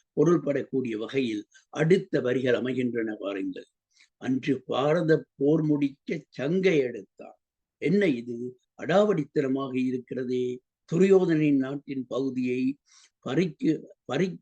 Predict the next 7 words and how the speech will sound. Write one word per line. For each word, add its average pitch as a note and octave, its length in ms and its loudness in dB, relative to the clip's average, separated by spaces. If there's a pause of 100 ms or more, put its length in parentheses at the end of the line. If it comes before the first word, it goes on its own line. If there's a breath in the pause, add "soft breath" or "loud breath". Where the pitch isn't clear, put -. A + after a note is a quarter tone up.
(320)
பறித்ததல்ல-, D3+ 960 4 (140)
பறித்தல்லவா E3+ 880 2
கண்ணன் C#3 460 -2 (360 soft breath)
பாண்டவர்களுக்கு D3 840 0
கொடுத்தான் C3+ 560 -4
என்று A#2+ 260 -6
எண்ணினால், A#2 580 -4